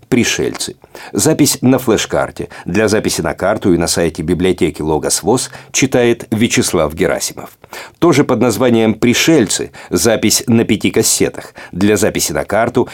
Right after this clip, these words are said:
и на сайте библиотеки Логос ВОС читает Владимир Сушков. Плоскопечатное издание, тысяча девятьсот девяносто девятый год.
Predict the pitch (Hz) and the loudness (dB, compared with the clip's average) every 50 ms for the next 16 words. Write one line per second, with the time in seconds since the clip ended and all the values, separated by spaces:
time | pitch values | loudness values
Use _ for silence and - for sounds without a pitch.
0 | - - - 160 180 170 156 - - 160 147 139 - 131 123 113 120 110 113 117 | -10 -2 2 4 4 4 4 4 4 4 2 4 2 2 2 2 4 4 4 4
1 | 117 - - 104 87 - - 80 82 90 92 90 95 - - 147 165 175 156 - | 4 4 2 2 2 2 0 2 2 2 2 2 0 0 2 2 2 2 2 0
2 | - - - - - - 135 127 - 131 135 139 135 135 - - - 127 104 113 | -6 -12 -14 -8 0 0 0 2 4 4 4 4 4 2 0 -2 -2 0 2 2
3 | 117 107 87 85 85 85 90 92 - - - 87 - - - - 62 - - - | 2 2 2 2 2 2 2 0 0 -2 -2 -2 -4 -4 -4 -4 -6 -6 -6 -10
4 | - - - - - - - - _ - 104 104 92 - 95 80 98 90 - - | -16 -20 -20 -20 -20 -20 -20 -8 _ 0 2 2 2 0 -2 -4 -2 -2 -2 -2
5 | 82 76 - - 71 69 71 - - 87 92 107 113 113 113 110 110 - - - | -2 -2 -4 -6 -6 -6 -6 -4 -2 0 2 2 2 2 2 0 -2 -8 -16 -20
6 | _ _ - 151 147 165 175 - - 151 131 113 104 - - 113 120 107 113 90 | _ _ 0 0 2 2 0 0 2 2 4 2 2 2 0 0 0 2 2 2
7 | 85 90 85 - - 95 87 87 76 71 69 - - 76 73 76 - - - - | 2 0 0 0 -2 -2 -2 -2 -2 -2 -4 -4 -4 -6 -6 -6 -10 -10 -12 -14
8 | - | -20